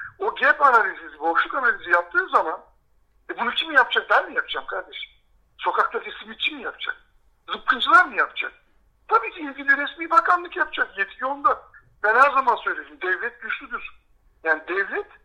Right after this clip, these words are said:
istese hiçbir şey boşta kalmaz. Yeter ki, e, istesin, ona göre organize olsun, yapılansın.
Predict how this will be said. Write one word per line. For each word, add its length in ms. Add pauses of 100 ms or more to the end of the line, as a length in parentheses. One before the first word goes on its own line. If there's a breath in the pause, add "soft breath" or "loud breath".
(460)
istese 600 (680)
hiçbir 440
şey 260
boşta 320
kalmaz. 380 (560)
Yeter 360
ki, 260 (300)
e, 40 (540)
istesin, 560
ona 200
göre 160
organize 520
olsun, 260
yapılansın. 720